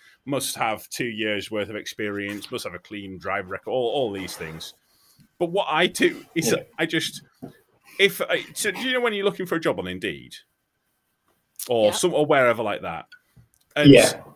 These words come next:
Speaker 1: it says, "Apply on Indeed," and you search for it, there's no phone number. Yeah?
Speaker 3: Yeah.
Speaker 1: I just, all I do is I just search the company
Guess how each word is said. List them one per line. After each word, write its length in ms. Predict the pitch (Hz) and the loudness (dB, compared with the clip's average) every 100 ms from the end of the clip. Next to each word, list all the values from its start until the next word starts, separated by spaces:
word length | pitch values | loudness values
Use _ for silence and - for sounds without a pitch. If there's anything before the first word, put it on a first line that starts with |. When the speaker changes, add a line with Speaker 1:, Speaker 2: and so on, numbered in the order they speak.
| _ - | _ -6
Speaker 1:
it 180 | 151 | -4
says, 360 | - 175 131 104 - | 0 4 4 2 -4
"Apply 400 | - - 156 156 | -8 -2 2 2
on 140 | 143 | 0
Indeed," 480 | 127 110 101 85 80 | -4 -6 -8 -10 -10
and 100 | 113 | -8
you 60 | 113 | -6
search 460 | - 190 165 - | 0 2 2 0
for 120 | - 92 | -6 -4
it, 200 | 90 95 | -6 -8
there's 160 | 95 | -8
no 160 | 104 95 | -6 -6
phone 260 | - 87 80 | -4 -6 -6
number. 380 | 76 69 60 - _ _ _ _ _ _ _ - | -12 -12 -14 -16 _ _ _ _ _ _ _ -8
Yeah? 240 | 95 156 175 _ _ _ _ - | -4 -4 -8 _ _ _ _ -10
Speaker 3:
Yeah. 160 | 202 156 | -6 -2
Speaker 1:
I 20 | |
just, 260 | 165 175 85 - | -2 -4 -10 -2
all 220 | 151 165 | 0 2
I 120 | 156 | 0
do 300 | - 90 87 - | -2 -8 -8 -8
is 120 | 113 | -6
I 100 | 113 | -4
just 360 | 110 98 - - _ _ _ _ | -4 -10 -12 -20 _ _ _ _
search 320 | - 92 - | -10 -8 -10
the 40 | - | -14
company 500 | 101 107 87 76 | -14 -12 -12 -12